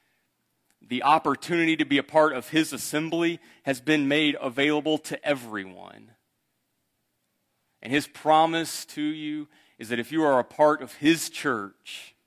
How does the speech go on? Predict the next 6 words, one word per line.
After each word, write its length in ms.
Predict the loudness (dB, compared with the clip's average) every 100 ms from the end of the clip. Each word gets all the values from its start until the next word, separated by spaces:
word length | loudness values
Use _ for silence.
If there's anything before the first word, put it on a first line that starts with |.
| _ _ _ _ _ _ _ _ _ _ _ _ _ _ _ _ _ _ _ _ _ _ _ _ _ _
that 120 | -20 -14
he 140 | -10
will 120 | -8
present 680 | -10 -10 -12 -6 -6 -6 -10
you 300 | -10 -8 -10
spotless 1080 | -16 -20 -6 -4 -4 -8 -20 -20 -18 -18 -20